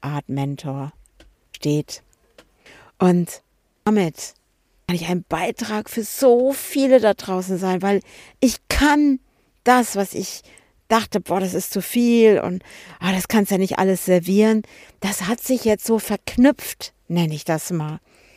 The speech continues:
In diesem, dieser Mindmap diese zu machen. Und es hat sich so verknüpft, dass ich plötzlich gesehen habe, so funktioniert es. So kann ich das rausbringen. So kann ich vielleicht sogar dich unterstützen. Und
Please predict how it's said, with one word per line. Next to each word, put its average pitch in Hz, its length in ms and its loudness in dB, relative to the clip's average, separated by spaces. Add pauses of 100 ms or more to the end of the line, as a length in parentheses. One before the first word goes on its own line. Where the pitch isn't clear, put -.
(440)
In 254 120 -4
diesem, 196 540 -2
dieser 196 260 0
Mindmap 202 640 0
diese 175 260 -6
zu - 180 -6
machen. 175 380 -4
Und 180 240 -6 (400)
es - 140 -6
hat 208 140 -4
sich 240 200 0
so 254 180 4
verknüpft, 240 540 -2
dass 208 120 2
ich 196 120 -8
plötzlich 220 380 -2
gesehen 202 440 2
habe, 190 200 -2 (760)
so 190 440 2
funktioniert 156 840 -8
es. - 360 -14 (600)
So 254 440 8
kann 208 220 -2
ich 190 120 -6
das 175 260 -10
rausbringen. 165 680 -6 (340)
So 214 360 2
kann 180 220 -2
ich 180 160 -4
vielleicht 185 340 -2
sogar 208 260 -2
dich 196 220 -4
unterstützen. 175 800 -6 (800)
Und 214 320 4